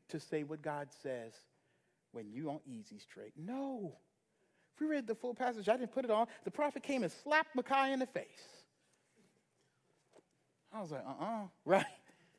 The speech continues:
He slapped him in the face and said, "Slap. How did God's word go from my mouth to yours?" Right?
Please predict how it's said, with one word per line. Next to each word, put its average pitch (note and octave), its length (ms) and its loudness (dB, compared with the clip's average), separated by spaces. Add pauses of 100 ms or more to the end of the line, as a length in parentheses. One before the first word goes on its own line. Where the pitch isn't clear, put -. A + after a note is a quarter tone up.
(640)
He E4+ 140 8 (160)
slapped - 280 0
him F4 60 0
in E4 80 4
the D#4+ 60 4
face C#4 300 8
and G3 100 -10
said, D3 160 6 (180)
"Slap. F4 320 10 (680)
How D4 240 8
did A#3 160 8
God's B3+ 320 12
word B3 360 12
go A#3 140 12
from G#3+ 180 6
my A3 180 10
mouth D4 320 6
to D4 60 2
yours?" G#3+ 420 8 (120)
Right? G4+ 440 4